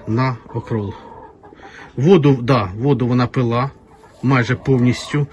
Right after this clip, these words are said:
Десь, е, ну, літр в день оця баночка в мене уходила. А комбікорма вживала не дуже. Хоча на вулиці і не так у нас і спекотно.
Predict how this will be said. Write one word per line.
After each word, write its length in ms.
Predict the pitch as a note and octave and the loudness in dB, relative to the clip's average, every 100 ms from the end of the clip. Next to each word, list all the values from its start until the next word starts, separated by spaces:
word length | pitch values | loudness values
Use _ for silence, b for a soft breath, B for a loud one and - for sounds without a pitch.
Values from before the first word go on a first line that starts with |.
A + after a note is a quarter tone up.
| B B B | B B B
Десь, 420 | A2+ C#3 - - C3+ | 2 2 2 -2 2
е, 420 | B2+ A#2+ A2+ A2+ | 4 4 0 -2
ну, 200 | B2+ C3 | 0 4
літр 320 | C3+ D3 C#3+ | 4 4 4
в 60 | C3 | 4
день 300 | A2+ C#3+ B2 B B - - - | 4 4 4 B B -20 -14 -10
оця 240 | A2 C3 | -2 -2
баночка 480 | B2 C3+ B2 - A#2+ | 0 0 -2 -4 -2
в 20 | |
мене 200 | B2 B2+ | 0 0
уходила. 540 | A#2 - G2+ G2 F#2+ - B B B | -2 -4 -10 -8 -10 -12 B B B
А 60 | - | -6
комбікорма 760 | - C3 C3+ F#3 F3+ D3+ C3+ A#2 - - | 0 0 2 0 2 2 0 -2 -10 -10
вживала 560 | F2 G#2+ B2 C#3 C3 | -8 -4 -2 0 0
не 120 | A#2 | 0
дуже. 300 | G#2+ F#2+ F#2+ - B | -2 -6 -10 -14 B
Хоча 280 | - C#3+ D#3+ | -4 2 4
на 100 | C#3 | 4
вулиці 440 | C#3+ F3 D#3 C3 B2 | 4 4 2 -2 -2
і 80 | |
не 120 | A#2 G#2+ | -2 -2
так 260 | B2+ - | -4 -4
у 40 | A2 | -2
нас 340 | A2+ - - - b b b | -2 -6 -16 -20 b b b
і 100 | A#2 | -6
спекотно. 680 | G#2+ - - F#2+ F#2 G2 | -6 -8 -8 -10 -10 -10